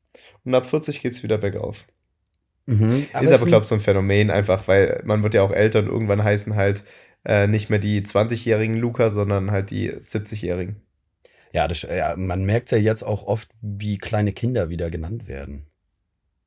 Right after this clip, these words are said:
Speaker 1: Ja.
Speaker 2: Dass die auch <clears throat> eher so, ja, Nazi-Namen, die haben Nazi-Namen.
Speaker 1: Ja, zum Teil schon. Zum Teil
Speaker 2: Ja.
Speaker 1: schon.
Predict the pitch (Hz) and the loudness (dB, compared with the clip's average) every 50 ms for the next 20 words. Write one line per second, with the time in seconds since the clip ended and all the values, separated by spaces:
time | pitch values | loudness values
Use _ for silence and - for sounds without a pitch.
0 | - 104 101 92 80 - - - _ _ _ _ _ _ - 95 85 - - - | -8 -4 -4 -4 -4 -6 -12 -20 _ _ _ _ _ _ -8 -6 -6 -6 -6 -6
1 | 92 90 90 87 87 - - 82 80 85 104 101 - - - _ _ _ - - | -6 -4 -4 -6 -6 -6 -8 -6 -4 -4 -4 -4 -6 -10 -20 _ _ _ -20 -20
2 | - - - - _ - 113 160 185 - - - 196 190 170 - - - 190 - | -20 -20 -20 -18 _ -2 2 2 2 2 4 4 4 4 4 2 2 4 4 4
3 | 113 110 101 - - _ _ _ _ - _ _ _ - - - - 101 95 95 | 4 2 -2 -4 -8 _ _ _ _ -20 _ _ _ -20 -10 -4 0 2 2 2
4 | 92 95 90 82 85 82 78 - - 160 107 110 - 139 151 143 127 123 127 143 | 2 0 -4 -4 -4 -8 -10 -12 -12 -10 -8 -8 -8 -8 -10 -10 -8 -8 -8 -6
5 | 165 196 - - - 95 85 71 50 65 92 117 127 160 185 202 180 170 175 214 | -8 -8 -6 -4 -4 -2 -2 -2 -2 -4 -4 -2 -2 0 2 2 2 2 2 2
6 | 226 - - - - 160 151 156 - 202 - 262 208 - - _ - 202 - - | 2 2 2 4 4 4 4 4 2 2 2 0 -2 -2 -2 _ -10 -10 -8 -6
7 | - - - - - - - 117 120 143 170 - - - - - 127 123 - 127 | -8 -8 -8 -8 -12 -8 -2 0 0 0 0 -4 -8 -14 -10 -10 -8 -6 -4 -4
8 | 127 127 127 - 123 117 107 104 104 - - - 113 110 - 127 123 117 117 - | -4 -4 -6 -6 -8 -6 -6 -8 -10 -14 -14 -12 -10 -4 -2 -2 -2 -2 -4 -6
9 | 117 113 | -10 -10